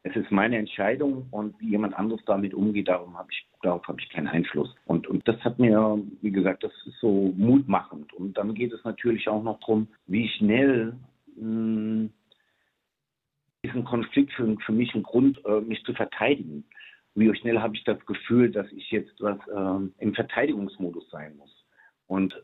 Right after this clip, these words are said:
wenn ich dann in so einem Tiefstatus bin, also es gibt ein Modell, da reden wir über Status, äh, und das sagt, sobald wir so emotional in einen Konflikt einsteigen, werden wir,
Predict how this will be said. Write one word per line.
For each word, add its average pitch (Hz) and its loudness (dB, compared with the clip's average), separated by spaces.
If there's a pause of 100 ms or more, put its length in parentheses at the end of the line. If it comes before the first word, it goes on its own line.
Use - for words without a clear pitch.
wenn 107 0
ich 104 -4
dann 113 0
in 110 2
so 101 -2
einem 101 2
Tiefstatus 95 -4
bin, 131 2
also 92 -4
es - -14
gibt - -14
ein 90 -4
Modell, 92 2
da 87 -2 (220)
reden 90 -4
wir 87 -4
über 80 -8
Status, - -6 (220)
äh, - -14 (240)
und 104 -2
das 110 0
sagt, 107 -4
sobald 101 0
wir 110 -6
so - -12
emotional 110 -2 (880)
in 110 -8
einen 104 -4
Konflikt 117 -6
einsteigen, 92 -6
werden 92 -2
wir, 95 0